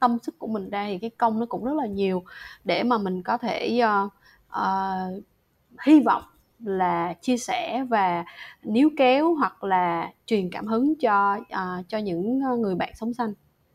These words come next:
hoặc là những người chưa biết sống xanh là gì, họ chỉ gia nhập vào sống xanh vì thấy tiết kiệm, ờ, hơn. Ờ, thì đó, ờ, cái đó là cái mà khó nhất và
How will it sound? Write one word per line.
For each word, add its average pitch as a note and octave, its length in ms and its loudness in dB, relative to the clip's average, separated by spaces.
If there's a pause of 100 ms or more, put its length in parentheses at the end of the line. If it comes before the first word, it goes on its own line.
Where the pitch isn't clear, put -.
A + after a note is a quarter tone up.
(200)
hoặc G3 140 -6
là F#3 60 -8
những F#3 200 -4
người A3 160 -2
chưa B3+ 120 2
biết D4 160 4
sống C#4 160 2
xanh B3 160 2
là F#3+ 80 0
gì, F3+ 320 -2 (120)
họ F3 160 -4
chỉ - 300 -6
gia A#3 100 0
nhập A3 220 -2
vào F#3 100 -4
sống A#3 200 -6
xanh A3 200 -2
vì F#3 260 -2
thấy B3 360 -2
tiết D4+ 160 -2
kiệm, E3 140 0 (520)
ờ, F3+ 500 -2
hơn. A#3 340 4 (380)
Ờ, F3+ 600 -2
thì F3 360 -4
đó, - 140 -2 (440)
ờ, F#3+ 220 -4
cái A#3+ 100 0
đó A#3+ 160 2
là A#3+ 160 -2
cái F#3+ 180 -6
mà B3+ 160 -4
khó G#3 180 -4
nhất D4 200 0 (200)
và G3+ 340 -2